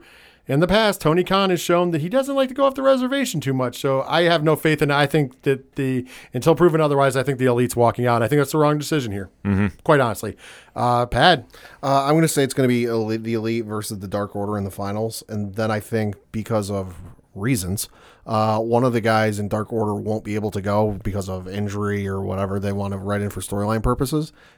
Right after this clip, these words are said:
Speaker 3: And then who do they insert? Hangman Adam Page. And then you have them win the tr-, uh, the trios titles.
Speaker 1: I like that idea. I like that thought. I hope that happens. I hope both of you gentlemen are right and I'm wrong.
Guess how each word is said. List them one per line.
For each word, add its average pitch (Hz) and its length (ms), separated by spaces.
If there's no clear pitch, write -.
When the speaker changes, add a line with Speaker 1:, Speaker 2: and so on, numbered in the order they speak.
Speaker 3:
And 101 140
then 104 120
who 120 140
do 135 80
they 143 200
insert? 160 440
Hangman 98 300
Adam 110 220
Page. 123 340
And 104 120
then 107 100
you 107 60
have 104 200
them 104 220
win 107 200
the 107 160
tr-, - 260
uh, 107 300
the 110 140
trios 131 280
titles. 98 360
Speaker 1:
I 131 80
like 131 200
that 135 160
idea. 175 440
I 127 80
like 135 220
that 139 220
thought. 175 260
I 156 140
hope 147 260
that 151 180
happens. 165 360
I 127 80
hope 151 220
both 160 200
of 160 60
you 160 120
gentlemen 160 380
are 151 120
right 160 180
and 147 100
I'm 147 180
wrong. 165 260